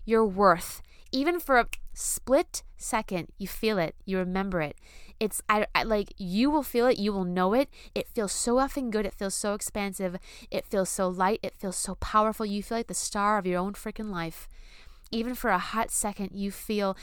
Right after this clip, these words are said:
nothing else matters but the goodness and the worthiness that you feel in that second. And my recommendation is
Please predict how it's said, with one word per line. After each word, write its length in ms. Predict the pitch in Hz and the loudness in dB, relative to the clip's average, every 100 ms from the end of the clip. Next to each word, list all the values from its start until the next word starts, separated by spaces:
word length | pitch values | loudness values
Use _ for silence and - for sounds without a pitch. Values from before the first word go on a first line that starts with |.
| - - - | -12 -12 -4
nothing 480 | 214 240 247 269 | 4 4 4 0
else 260 | 247 226 - | 2 2 2
matters 560 | 214 190 196 180 180 - - - - - - | 2 2 4 2 0 -8 -16 -20 -20 -18 0
but 240 | 185 - | 0 2
the 100 | 214 | -2
goodness 840 | 185 180 220 202 190 175 - - - - - | -2 4 4 4 0 0 2 0 -4 -16 -2
and 200 | 208 196 | 0 0
the 80 | 208 | -2
worthiness 720 | 180 196 208 220 190 180 - | -2 -2 -2 -2 -2 -2 -2
that 240 | - 180 | -4 -6
you 500 | 185 180 208 226 233 240 | -4 0 2 4 2 0
feel 480 | - - 220 196 185 185 | -10 -6 -2 2 2 2
in 60 | |
that 180 | 185 - | -6 -4
second. 560 | - - 185 185 160 - - - - - - - - - - - - - - - | -2 -2 -4 -6 -8 -10 -20 -20 -18 -18 -20 -20 -20 -20 -18 -18 -18 -18 -18 -4
And 120 | 202 | 0
my 60 | 202 | 4
recommendation 760 | 240 277 277 233 226 226 226 | 4 4 0 4 4 4 0
is 380 | 202 180 185 - | 0 0 -2 -6